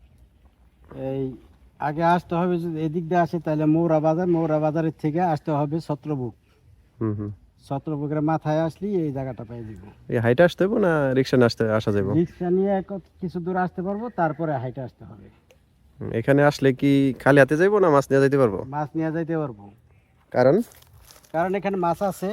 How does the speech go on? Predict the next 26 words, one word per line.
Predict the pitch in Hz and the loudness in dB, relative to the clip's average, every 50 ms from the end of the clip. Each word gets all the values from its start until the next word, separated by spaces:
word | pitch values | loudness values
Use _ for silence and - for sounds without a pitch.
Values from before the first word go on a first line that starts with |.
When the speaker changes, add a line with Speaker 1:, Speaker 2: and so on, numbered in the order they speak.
| 226 202 | -2 2
Speaker 1:
মাছ | 170 165 165 135 120 143 | 2 2 2 2 0 -2
ধরে। | 147 147 160 185 233 _ _ _ _ _ _ _ _ - 107 107 104 101 92 87 | 0 0 -2 -4 -6 _ _ _ _ _ _ _ _ -12 -12 -10 -8 -8 -10 -10
Speaker 2:
আচ্ছা, | - - - - | -12 -16 -18 -20
আচ্ছা। | - - - - - _ _ _ _ - - - _ _ _ _ - | -20 -20 -20 -20 -20 _ _ _ _ -20 -20 -20 _ _ _ _ -2
এর | 123 127 131 | 0 2 4
আগে | 139 143 143 147 143 | 4 4 4 2 2
আপনি | 139 143 147 143 147 | 2 4 4 4 4
অন্য | 143 147 151 147 139 143 | 6 4 4 4 4 2
কোনো | 143 135 131 131 131 131 123 | 4 4 6 6 6 4 4
জায়গায় | 135 135 135 131 - | 4 4 4 4 0
চেষ্টা | 139 - - 147 | -2 0 2 2
করছেন | 127 120 - 135 143 | 2 2 2 2 2
মাছ | 147 151 139 | 2 2 2
ধরার? | 131 123 110 101 - - - - - _ _ _ _ _ _ _ _ - - - | 2 2 2 2 0 -4 -16 -20 -20 _ _ _ _ _ _ _ _ -20 -18 -12
Speaker 1:
এর | 165 190 | -10 -8
আগে | 214 220 | -6 -6
Speaker 2:
এই | 226 - 123 123 | -4 0 0 2
Speaker 1:
মাছ | 123 | 2
Speaker 2:
বছর? | 117 - 131 156 | 2 4 2 2
Speaker 1:
ধরার | - - 175 - 233 | 2 0 -8 -8 -10
চেষ্টা | 220 156 147 - 240 233 220 - - _ _ - - _ _ _ _ _ - - - _ _ _ _ _ _ _ | -10 -8 -6 -2 -2 -2 -2 -2 -8 _ _ -20 -20 _ _ _ _ _ -20 -20 -20 _ _ _ _ _ _ _
এবার | - 160 180 190 190 202 196 196 | -12 -8 -6 -4 -2 -2 2 4
আর | 196 190 180 175 165 139 - _ _ - _ _ _ _ _ _ _ _ _ _ - - - | 2 2 2 0 -8 -12 -18 _ _ -20 _ _ _ _ _ _ _ _ _ _ -20 -16 -14
কোথাও | 185 - 170 170 170 165 | -12 -6 -4 -2 -2 -2
যায় | 175 202 202 | -2 -4 -2
না, | 190 | -2